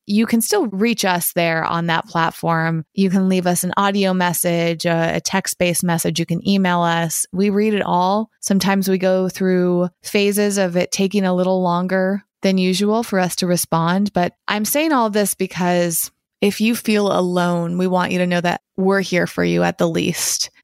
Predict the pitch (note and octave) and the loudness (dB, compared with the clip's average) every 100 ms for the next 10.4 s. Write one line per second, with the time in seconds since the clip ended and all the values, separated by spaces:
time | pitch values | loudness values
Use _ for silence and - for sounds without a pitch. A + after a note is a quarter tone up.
0 | - G3 G3+ - G#3 - A#3+ B3+ B3 G#3+ | -4 0 0 0 -2 0 0 2 0 0
1 | F#3 F#3 F3+ F3+ F#3 F#3 - F3+ F3 F3+ | 0 0 0 0 0 -4 -2 -2 0 -2
2 | - _ G3+ - B3 A3+ A3 G3+ F#3+ G3 | -6 _ -2 0 2 2 2 2 0 -2
3 | F#3 F3 F#3 F#3 G3 G3 F3 F3 F3 - | -4 0 0 2 0 0 0 0 -4 -8
4 | - - F#3 G#3 G3+ G3 - F#3+ F#3+ F#3 | -6 -2 -2 0 0 -2 -2 0 2 2
5 | F#3 G#3 - F3+ F#3+ - F#3+ F#3+ G3+ F#3+ | 0 -2 0 0 0 0 0 2 0 0
6 | F#3+ F#3 - F#3+ F#3+ F3 - _ - - | 0 0 -2 0 0 -4 -10 _ -2 0
7 | B3 C#4+ B3+ G3+ F#3 F#3 F3+ - F#3 - | 2 0 0 0 0 0 0 -2 -4 0
8 | A3 G#3 G3 G3+ A3+ G#3+ F3+ G3+ F#3+ F3 | 0 0 0 0 0 0 0 0 0 0
9 | E3+ F3+ F3 F3 F#3 - F#3 A3+ - E3+ | -2 -2 -2 -2 -4 -2 -2 0 -4 -4
10 | - - - | -4 -4 -4